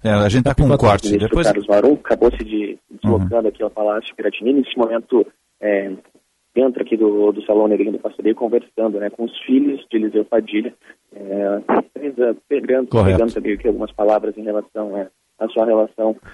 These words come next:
Speaker 2: com o ex-ministro como um todo. Nesse momento, o ex-presidente da República, Michel Temer, aqui vai em direção a mais um dos filhos de Eliseu Padilha, acaba, é,
Speaker 1: Uhum.
Speaker 2: cumprimentando por aqui, deixando o pesar. É, lembrando que são seis, é,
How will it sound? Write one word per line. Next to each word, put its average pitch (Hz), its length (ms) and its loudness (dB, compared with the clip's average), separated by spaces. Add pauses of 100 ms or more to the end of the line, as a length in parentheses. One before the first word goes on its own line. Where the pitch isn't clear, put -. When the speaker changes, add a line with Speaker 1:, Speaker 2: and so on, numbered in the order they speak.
(200)
Speaker 2:
com 113 220 2
o 110 60 6
ex-ministro 110 540 -2
como 113 180 -2
um 110 40 -2
todo. 95 300 -4
Nesse 107 260 -6
momento, 110 800 2 (340)
o 110 120 0
ex-presidente 107 480 0
da 113 80 -10
República, 113 400 -2
Michel 110 240 -2
Temer, 110 280 0
aqui 101 600 -4 (260)
vai 110 320 2 (160)
em 123 60 -10
direção 107 380 0
a 101 40 2
mais 110 280 0
um 127 100 -2
dos 113 160 -8
filhos 123 320 0
de 107 80 -4
Eliseu 104 200 -4
Padilha, 113 400 -2
acaba, 113 380 0 (380)
é, 98 140 0
Speaker 1:
Uhum. 101 220 4
Speaker 2:
cumprimentando 110 680 2
por 98 160 -8
aqui, 117 360 -2 (220)
deixando 107 440 0
o - 40 -2
pesar. 107 460 0 (480)
É, 98 260 -8
lembrando 107 340 -2
que - 120 -20
são 107 160 -4 (120)
seis, 117 240 -2
é, 104 240 -2